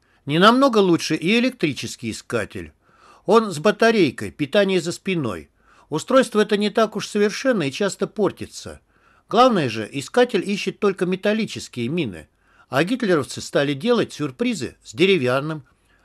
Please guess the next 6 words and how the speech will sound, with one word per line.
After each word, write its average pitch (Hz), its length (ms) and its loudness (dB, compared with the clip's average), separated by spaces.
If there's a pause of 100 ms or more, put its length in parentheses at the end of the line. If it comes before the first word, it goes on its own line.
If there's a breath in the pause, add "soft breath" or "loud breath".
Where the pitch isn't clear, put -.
(120)
картонным, 180 680 4 (220 soft breath)
пропитанным 170 580 0
смолой, 165 580 2 (360 soft breath)
стеклянным, 170 800 2 (140)
цементным 151 580 -2
корпусом. 139 720 -4